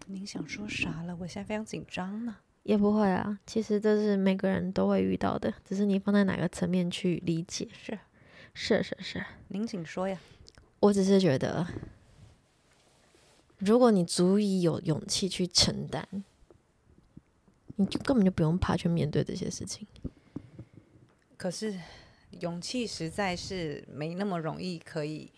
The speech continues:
Speaker 1: 聚集的一个能量。
Speaker 2: 如果你真的有给自己那么一次勇气，
Speaker 1: 对啊。
Speaker 2: 深呼吸。
Speaker 1: 太大声了。
Speaker 2: 你那个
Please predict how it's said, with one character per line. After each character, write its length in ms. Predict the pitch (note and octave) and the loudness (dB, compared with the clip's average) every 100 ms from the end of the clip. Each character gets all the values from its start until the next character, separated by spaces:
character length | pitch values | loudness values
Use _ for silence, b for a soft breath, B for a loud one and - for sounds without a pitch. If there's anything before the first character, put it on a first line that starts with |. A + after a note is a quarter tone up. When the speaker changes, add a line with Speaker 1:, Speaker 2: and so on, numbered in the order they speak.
| _ _ | _ _
Speaker 1:
聚 240 | D#4 B3+ | -4 -4
集 320 | D3+ - C3 C#3+ | -4 -10 -14 -10
的 200 | C3+ C#3 | -8 -8
一 60 | |
个 140 | D3 D3 | -8 -8
能 360 | D3 C#3+ G#2+ | -10 -14 -12
量。 200 | C#3+ B2 - _ - - - - | -8 -8 -10 _ -14 -10 -6 6
Speaker 2:
如 160 | G#3+ | 10
果 120 | A#3 | 12
你 140 | G#3+ F3 | 10 8
真 180 | G3 G3+ | 6 6
的 80 | F#3 | 6
有 120 | D#3 | 4
给 200 | - D3 | 2 0
自 160 | F#3 | 0
己 100 | F3 | -2
那 160 | E3 F#3 | 2 2
么 120 | F3 | 2
一 100 | - | -2
次 240 | D3+ - E3+ | -4 -2 -2
勇 140 | D3+ | -4
气， 40 | - | 0
Speaker 1:
对 100 | F3 D#3 | 4 4
啊。 380 | C3+ C3 F#3+ - | 4 2 -2 -4
Speaker 2:
深 460 | - - C#4+ C4+ - | 2 10 12 12 12
呼 320 | - C#4+ D4 | 12 12 12
吸。 300 | - C#4 D4 G4 A4 D5 - B B B B B B _ _ _ _ _ _ _ - | 12 10 10 12 12 12 12 B B B B B B _ _ _ _ _ _ _ -14
Speaker 1:
太 140 | G#3+ | -12
大 160 | F#3+ F#3+ | -12 -14
声 200 | - E3+ | -16 -14
了。 80 | - | 2
Speaker 2:
你 220 | F#3+ F3+ | 2 6
那 140 | G3+ A3+ | 4 4
个 160 | A3 | 2